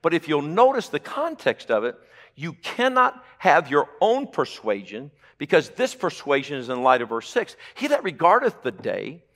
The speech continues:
regardeth it unto the Lord. He that regardeth not the day to the Lord, he doth not regard it." Look at it. "He that eateth, eateth to the Lord, for he," what? "Giveth God thanks. And he that eateth not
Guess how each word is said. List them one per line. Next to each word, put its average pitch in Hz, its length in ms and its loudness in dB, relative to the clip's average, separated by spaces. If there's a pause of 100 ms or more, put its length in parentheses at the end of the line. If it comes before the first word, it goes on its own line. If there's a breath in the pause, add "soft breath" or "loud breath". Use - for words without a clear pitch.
(140 soft breath)
regardeth 170 480 6
it 139 80 0
unto 135 260 -2
the 139 100 -2
Lord. 110 380 -4 (280 loud breath)
He 226 120 -2
that 208 160 0
regardeth 170 460 6
not 185 420 6
the 220 120 2
day 139 580 -2 (280 soft breath)
to 156 200 -2
the 139 120 2
Lord, 127 520 0 (160 soft breath)
he - 100 -4
doth 143 220 2
not 135 180 4
regard 180 380 2
it." - 80 -14 (440)
Look 180 160 -2
at 147 120 8
it. 143 160 -4 (320 soft breath)
"He 202 200 -6
that 147 600 4
eateth, 160 540 0 (120)
eateth 180 340 -4
to 180 80 -2
the 175 120 0
Lord, 139 280 0
for 175 320 0
he," 170 240 -4
what? 156 440 4
"Giveth 151 320 -4
God 123 300 4
thanks. - 400 -8 (420 soft breath)
And 175 160 -2
he 233 320 -6
that 180 260 4
eateth 151 360 -4
not 220 520 4